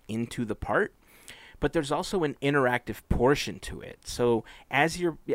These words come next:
uh, you kind of play along with the story whenever there's a pivotal scene from one of the Muppet movies. So the entire attraction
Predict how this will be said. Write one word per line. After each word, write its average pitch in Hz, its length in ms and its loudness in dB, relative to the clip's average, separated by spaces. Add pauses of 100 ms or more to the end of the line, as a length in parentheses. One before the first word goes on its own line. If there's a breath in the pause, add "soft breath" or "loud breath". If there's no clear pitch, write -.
uh, 135 160 0
you 139 120 -4
kind 196 240 -4
of - 120 -6
play 165 240 0
along 127 880 2
with 117 180 -4
the 123 80 -8
story 113 680 -2 (480 loud breath)
whenever 131 420 4
there's 127 220 2
a 117 60 0
pivotal 127 460 -2
scene 117 560 -2
from 113 340 -2
one 113 160 2
of 113 80 0
the 110 100 0
Muppet 113 360 -4
movies. 104 420 -14
So - 180 -6
the 123 180 -4
entire 170 680 -2
attraction 143 720 -6